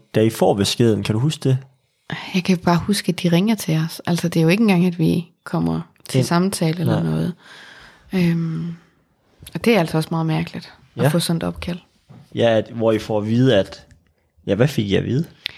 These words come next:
Speaker 2: Jamen, vi fik at vide, at de havde fundet nogle forandringer og de her ting, at det var, øh, noget, øh, nogle lungevener, der vendte forkert, og ikke
Speaker 1: Mhm.
Speaker 2: iltede hans blod nok, og så videre. Det var egentlig det, og nu vi, kom vi så, nu sendte de en henvisning til Skyby, og så ville de lige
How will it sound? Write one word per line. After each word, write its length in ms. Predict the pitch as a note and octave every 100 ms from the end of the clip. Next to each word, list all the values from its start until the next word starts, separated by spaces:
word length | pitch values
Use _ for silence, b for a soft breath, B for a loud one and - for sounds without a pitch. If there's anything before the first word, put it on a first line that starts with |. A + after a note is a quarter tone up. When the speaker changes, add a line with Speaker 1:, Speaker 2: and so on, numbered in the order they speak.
| B -
Speaker 2:
Jamen, 260 | F3+ E3 D#3+
vi 80 | D#3+
fik 220 | F3 E3+
at 100 | D#3+
vide, 180 | G3+ A#3+
at 120 | A#3+
de 100 | F3+
havde 140 | F3
fundet 340 | E3+ F#3 G3 G#3
nogle 260 | D#3+ D#3
forandringer 680 | E3 - C#4+ C4 A3 G3+ G3
og 120 | G3 G#3
de 80 |
her 160 | G#3 G#3+
ting, 300 | G3+ G#3+ G3
at 140 | F3+
det 140 | F#3+ F#3
var, 220 | F3+ F3+
øh, 340 | F3 F3 F3 F3 B B B B B B -
noget, 460 | F#3+ F3+ E3+ E3 E3 E3+ - - -
øh, 100 | - B B B B B B B B B B B _
nogle 380 | F#3+ F3 F3 D#3+ -
lungevener, 540 | E3+ F#3 C#4 A#3+ G3 F#3
der 120 | F3
vendte 260 | E3+ E3+ -
forkert, 480 | E3 B3 C4 G3+
og 360 | - F3 F3+ F3+ E3+ -
ikke 160 | G3 A2+
Speaker 1:
Mhm. 80 |
Speaker 2:
iltede 260 | D3+ G3+ G3+
hans 180 | D#3+ E3
blod 260 | - F#3+
nok, 240 | E3 D#3+ G3
og 100 | F3
så 100 | F3
videre. 580 | F3 F3+ F3+ G3 F#3+ F#3 b b b b b -
Det 80 | F3+
var 60 |
egentlig 280 | F3+ G3 E3+
det, 220 | F#3 G3+
og 80 | F#3+
nu 120 | A3
vi, 120 | A3+
kom 360 | F3 - - F3
vi 40 |
så, 280 | E3 E3+ E3+ F3+
nu 120 | G3+
sendte 280 | G3+ F#3+ -
de 60 |
en 300 | E3 D#3+ D#3+ -
henvisning 440 | F#3 D#3+ D#3+ D#3
til 100 | -
Skyby, 540 | - G3+ C4+ C#4 B3
og 80 | G3+
så 140 | G3+ G#3+
ville 220 | G#3 F#3
de 40 |
lige 200 | F#3 F#3+